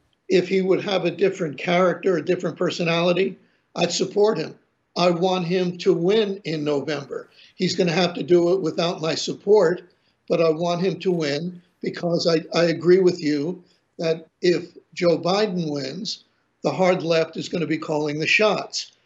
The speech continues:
Now, one of the reasons I'm not a fan of Donald Trump is since I want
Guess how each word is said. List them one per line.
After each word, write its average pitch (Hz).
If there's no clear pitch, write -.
Now, 160
one 170
of 226
the 196
reasons 175
I'm 156
not 190
a 180
fan 160
of 143
Donald 139
Trump -
is 160
since 226
I 196
want 165